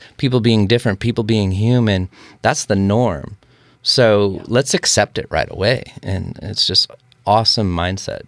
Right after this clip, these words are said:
Speaker 1: that the education that the kids are getting here on the island.
Speaker 2: Yeah, like in Spanish, we have this word, it's, uh, ma-, maricón. So it's like, it's Mari, it's Maria, and con, I, I don't know what the con means, but it's, it's, it's derogatory, and it's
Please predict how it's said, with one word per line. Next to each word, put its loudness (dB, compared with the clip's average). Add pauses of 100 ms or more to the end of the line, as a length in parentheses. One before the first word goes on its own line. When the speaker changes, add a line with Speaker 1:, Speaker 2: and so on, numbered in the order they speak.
Speaker 1:
that -6 (800)
the -6
education 0
that -12
the -14
kids -2
are -2
getting -2
here -6
on -6
the -8
island. -6
Speaker 2:
Yeah, 2
like 2
in 4
Spanish, 2
we 2
have 2
this -6
word, 0
it's, -6
uh, 0
ma-, 2
maricón. 0 (580)
So 0
it's -2
like, 2
it's -4
Mari, 2
it's -2
Maria, 0
and -2
con, 2
I, 2
I -2
don't -4
know -2
what -8
the -12
con -2
means, 0
but 2
it's, -2
it's, -2
it's 0
derogatory, 2 (460)
and 4
it's -2